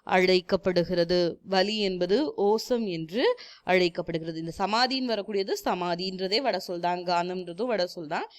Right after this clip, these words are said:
இந்த மாதிரி சில சொற்களுக்கு வட சொற்கள் என்ன அப்படின்றதையும் நம்ம தெரிஞ்சு வச்சுக்கிறது நல்லது. சரி, இவ்வளோதான் வந்து இந்த பொது அணியியலில்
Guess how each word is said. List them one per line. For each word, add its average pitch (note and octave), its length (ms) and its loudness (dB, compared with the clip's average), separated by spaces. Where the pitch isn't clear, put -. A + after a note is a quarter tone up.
இந்த - 140 -14
மாதிரி E4+ 180 -2
சில F#4 220 0
சொற்களுக்கு C4 600 -2
வட A#3 200 0
சொற்கள் A3+ 420 -6
என்ன F3+ 340 -4
அப்படின்றதையும் F3 560 -6
நம்ம B3 240 -2
தெரிஞ்சு G#3+ 220 -2
வச்சுக்கிறது E3 500 -6
நல்லது. C#3+ 560 -8
சரி, - 220 -14
இவ்வளோதான் B3 500 0
வந்து A#3 280 0
இந்த C#4 440 -2
பொது D4+ 640 2
அணியியலில் G3+ 640 0